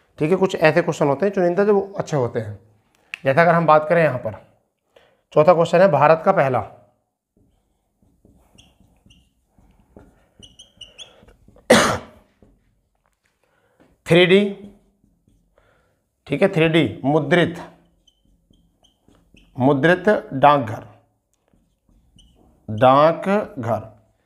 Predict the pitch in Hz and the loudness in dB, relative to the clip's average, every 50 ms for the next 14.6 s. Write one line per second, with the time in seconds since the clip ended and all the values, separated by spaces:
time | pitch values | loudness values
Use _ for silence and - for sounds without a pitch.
0 | _ _ _ - - 139 151 151 165 175 170 170 - 160 151 - - - 170 165 | _ _ _ -2 2 2 2 4 4 0 0 2 0 0 0 0 -4 -6 -4 0
1 | 170 170 180 190 170 165 139 123 113 110 101 90 - - - - _ - 135 139 | 0 2 0 0 0 0 -2 -2 -4 -8 -10 -14 -14 -18 -20 -20 _ -10 -8 -6
2 | 143 160 175 170 170 170 - - 170 143 - - 143 143 147 143 - 151 - - | -2 -4 -4 -2 -4 -6 -4 -4 -6 -6 -6 -6 -2 0 0 0 0 -4 -4 0
3 | 151 143 143 156 - - - - - _ _ _ - 160 139 190 196 196 156 139 | 0 2 2 0 -2 -6 -14 -20 -20 _ _ _ -14 -6 -6 -6 -2 0 0 0
4 | 156 160 180 190 175 170 147 143 165 160 156 151 156 156 151 147 147 139 147 143 | 2 4 4 4 4 2 -2 -2 -2 -2 -2 2 2 2 2 2 0 -6 -6 -6
5 | 151 143 135 139 135 139 135 - 170 151 143 143 151 - 165 147 - 143 143 127 | -6 -4 -2 -2 -2 -4 -6 -8 -4 -4 -2 -2 -2 -4 -6 -8 -6 -6 -4 0
6 | 139 131 - - 143 156 175 175 - - - _ _ _ - 151 120 151 143 143 | 0 -2 0 0 0 0 0 0 -6 -16 -20 _ _ _ -10 -8 -2 2 4 4
7 | 139 135 123 131 147 147 165 165 170 160 147 156 147 143 127 131 135 135 147 170 | 4 2 2 -2 -2 -2 -2 -4 -4 -6 -10 -10 -8 -4 -2 -2 -2 -2 -2 -4
8 | 180 185 - - _ _ _ _ _ - 151 151 165 143 151 131 - 143 147 156 | -6 -8 -12 -20 _ _ _ _ _ -8 -6 -6 -4 -2 -2 -2 -2 -2 -2 -2
9 | 170 170 196 165 151 175 180 180 - 170 165 - 185 175 160 143 135 139 127 165 | -2 -2 -2 -2 0 0 0 0 -2 -4 -2 -2 -2 0 0 0 0 0 2 2
10 | 180 190 170 135 135 117 123 110 120 - - _ _ _ _ _ _ _ _ - | 2 0 0 -2 -6 -8 -8 -12 -14 -16 -20 _ _ _ _ _ _ _ _ -12
11 | 151 - 143 143 151 147 170 156 156 165 170 185 208 233 233 - - - _ - | -8 -4 0 0 2 2 2 2 2 2 0 0 0 -2 -6 -12 -18 -20 _ -20
12 | _ _ _ _ _ _ _ _ _ _ _ _ _ _ _ _ _ _ _ _ | _ _ _ _ _ _ _ _ _ _ _ _ _ _ _ _ _ _ _ _
13 | _ _ - 113 135 147 160 170 165 160 156 139 117 107 104 - - - _ _ | _ _ -6 0 2 4 4 4 2 0 0 -2 -2 -6 -10 -14 -18 -20 _ _
14 | _ _ - - 135 143 143 170 165 156 170 190 | _ _ -4 0 0 0 2 0 0 0 0 0